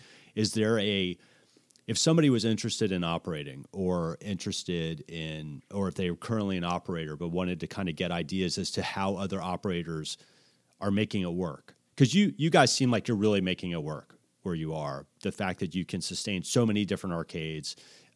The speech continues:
Um, yeah, is there, is there, are there resources that you would suggest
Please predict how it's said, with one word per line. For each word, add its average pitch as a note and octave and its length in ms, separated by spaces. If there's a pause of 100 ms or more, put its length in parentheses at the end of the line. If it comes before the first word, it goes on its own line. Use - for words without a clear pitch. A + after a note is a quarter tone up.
Um, D#2 460 (600)
yeah, G#2 200
is E2 100
there, A2 340 (100)
is G#2+ 200
there, F#2+ 400
are G#2 140
there F#2+ 160
resources G#2+ 680
that F2+ 220
you F#2 140
would F2+ 120
suggest - 560